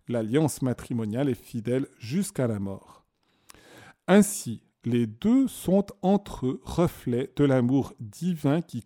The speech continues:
console par la parole, le regard, l'aide, la caresse, par l'étreinte. On voit justement cette proximité aimante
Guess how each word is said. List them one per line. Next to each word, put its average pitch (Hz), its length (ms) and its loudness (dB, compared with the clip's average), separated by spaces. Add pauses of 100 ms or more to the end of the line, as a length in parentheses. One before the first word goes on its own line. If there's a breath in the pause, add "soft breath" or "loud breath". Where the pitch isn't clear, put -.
console 110 600 -2
par 113 240 -4
la 123 100 0
parole, 104 560 -4 (460 soft breath)
le 117 120 2
regard, 117 680 0 (240 soft breath)
l'aide, 120 520 2 (200 soft breath)
la 120 180 -2
caresse, 113 720 -2 (100)
par 113 220 -2
l'étreinte. - 840 -6 (680 loud breath)
On 107 40 -4
voit 117 180 2
justement 127 420 2
cette - 260 -4
proximité 151 1040 -2
aimante 175 800 0